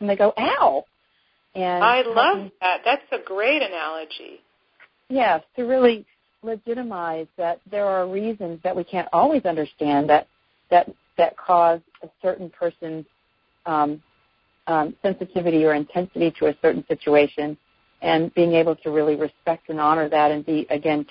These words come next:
Speaker 1: curious about that can lead to really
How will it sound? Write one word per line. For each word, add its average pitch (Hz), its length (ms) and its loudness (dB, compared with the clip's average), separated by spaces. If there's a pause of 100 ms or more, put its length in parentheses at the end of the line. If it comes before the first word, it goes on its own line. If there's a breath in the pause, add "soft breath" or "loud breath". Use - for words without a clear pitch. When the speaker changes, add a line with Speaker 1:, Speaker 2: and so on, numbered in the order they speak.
Speaker 1:
curious 214 420 4
about 139 320 -6
that 143 240 -2 (440)
can 185 260 -4 (280)
lead 202 340 -2
to 208 80 -4
really 190 360 0